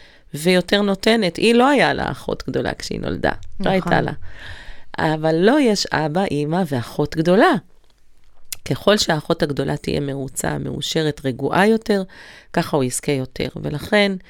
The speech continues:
Speaker 1: אם את יכולה להיעזר באחרים שיקחו את התינוק בזמן שהיא מגיעה הביתה, לא לקחת אותו לארץ אחרת, פשוט להוריד אותו רגע מהידיים שלך. שהיא תחווה אותו, שהיא תכיר אותו, שהיא תריח אותו, שהיא תיגע בו, שהיא תטפל בו,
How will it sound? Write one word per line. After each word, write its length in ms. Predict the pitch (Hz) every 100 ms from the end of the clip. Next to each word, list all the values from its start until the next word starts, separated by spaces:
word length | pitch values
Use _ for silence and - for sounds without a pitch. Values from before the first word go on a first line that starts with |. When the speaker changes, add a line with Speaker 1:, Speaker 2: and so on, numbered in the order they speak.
| - - - _ -
Speaker 1:
אם 100 | 156
את 140 | 151
יכולה 380 | 147 - 156 170
להיעזר 600 | 180 156 143 143 165 165
באחרים 720 | 143 151 143 - 147 165 151
שיקחו 460 | 143 - - - -
את 140 | 175
התינוק 520 | - - 147 151 147 156
בזמן 440 | 151 147 156 147
שהיא 440 | 143 - 131 156
מגיעה 380 | 156 135 143 135
הביתה, 500 | 131 143 143 143 143 139 - - - -
לא 180 | 247 453 494 480 359
לקחת 360 | 254 - - -
אותו 180 | - 160
לארץ 380 | 147 139 147
אחרת, 460 | - - - - -
פשוט 380 | - - 349 - - - - - -
להוריד 300 | 208 214 269
אותו 220 | 311 202
רגע 180 | 180 170
מהידיים 580 | 170 143 - - 151 147
שלך. 400 | - - - - _ _ - - -
שהיא 200 | - 156 -
תחווה 360 | 143 143 170
אותו, 240 | 170 - 156
שהיא 200 | - 156
תכיר 340 | - - 165
אותו, 260 | 151 151 156
שהיא 180 | - 139
תריח 460 | - 170 151 151 -
אותו, 200 | - 147
שהיא 200 | - 131
תיגע 360 | - - 151
בו, 160 | 143 156
שהיא 180 | - 156
תטפל 580 | 170 - 175 - 190 185
בו, 180 | 165